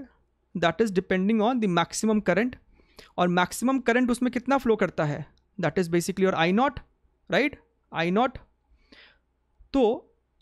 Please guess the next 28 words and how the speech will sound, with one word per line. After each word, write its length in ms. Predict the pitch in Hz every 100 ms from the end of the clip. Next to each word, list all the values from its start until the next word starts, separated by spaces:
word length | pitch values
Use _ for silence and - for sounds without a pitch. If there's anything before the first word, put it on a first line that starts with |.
| -
इक्वेशन 580 | 220 - 254 262 330 311
के 120 | 294
हिसाब 300 | 254 247 220
से, 300 | 220 180 214 - _ _ _ _ -
इक्वेशन 500 | 202 - 226 226 285
के 120 | 247
हिसाब 280 | 202 175 156
से 380 | - 156 240 285 _ _ -
आपको 240 | 170 - 226
समझ 260 | 208 214 214
में 80 |
आ 60 | 220
रहा 120 | 285
है 80 | 254
कि 160 | - 202
जो 140 | 226
मैक्सिमम 720 | 190 180 185 - 220 247 285
एनर्जी 720 | 220 208 208 202 196 233 208 247 _ _ _ -
फ्लो 280 | - 208 233
करेगा, 480 | 233 190 185 170 226
that 300 | 202 196 226
is 100 | 220 -
half 320 | - 190 240 247 _ _ _ _ _
L 280 | 196 202 220 - _ _ _ _ _ -
I 140 | 175 185 196
naught 380 | 208 247 247 - _ _ _ _ _ _ -
square, 460 | - - 175 - - _ _ _ _ _ _ _ _ _ -
half 340 | 165 233